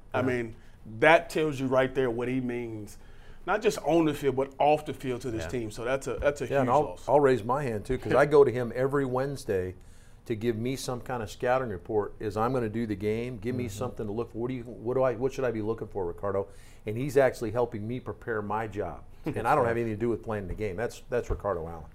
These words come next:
Speaker 3: Well, I, I feel like we have to tackle one thing regarding this, this news now,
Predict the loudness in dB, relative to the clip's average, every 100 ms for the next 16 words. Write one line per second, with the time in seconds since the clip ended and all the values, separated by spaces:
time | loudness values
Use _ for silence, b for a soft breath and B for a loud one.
0 | -2 6 6 6 0 -2 0 0 2 4
1 | 4 2 -6 -6 -6 -6 -8 -12 -8 -6
2 | -6 -10 -6 -6 -4 -4 -4 -6 -6 -8
3 | -8 -10 -6 -4 -4 -6 -10 -12 -14 -14
4 | -14 -10 -8 -6 -6 -8 -10 -8 -10